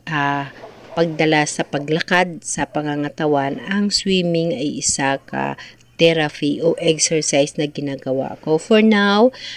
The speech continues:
ah, kumbaga, hindi alam ng doktor ko na, na hindi ako nag-inom ng aking atorvastatin kag telmisartan. So, ginamonitor ko lang,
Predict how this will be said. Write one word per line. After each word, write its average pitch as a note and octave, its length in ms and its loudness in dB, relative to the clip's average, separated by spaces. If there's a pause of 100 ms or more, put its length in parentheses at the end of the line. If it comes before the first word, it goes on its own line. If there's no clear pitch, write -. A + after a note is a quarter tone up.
(140)
ah, F3 400 2
kumbaga, F#3+ 720 4 (1040)
hindi G#3 400 8
alam F#3 240 6
ng F3 240 0
doktor D#3 320 0
ko D3+ 240 0
na, D3+ 320 0 (400)
na D#3 540 -2
hindi F3+ 420 2
ako D#3+ 640 6 (340)
nag-inom D#3+ 640 0
ng C#3 360 -2 (560)
aking D3 500 -2 (100)
atorvastatin D3 1040 -4
kag C#3+ 400 -4
telmisartan. C#3 960 -2 (380)
So, F3 500 6 (800)
ginamonitor G3 800 6
ko F#3 100 4
lang, E3 640 4